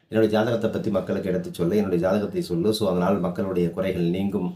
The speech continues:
அப்படிங்கிற ஏதோ ஒரு உணர்வுகள் நமக்குள்ள வந்ததுனால தான் அவருடைய ஜாதகத்தை பத்தி பேச வேண்டிய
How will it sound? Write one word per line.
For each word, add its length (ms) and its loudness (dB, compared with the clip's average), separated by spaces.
அப்படிங்கிற 280 2
ஏதோ 260 2
ஒரு 600 4
உணர்வுகள் 720 2
நமக்குள்ள 380 2
வந்ததுனால 380 2
தான் 100 0
அவருடைய 280 0
ஜாதகத்தை 360 0
பத்தி 160 -6
பேச 260 -4
வேண்டிய 400 -4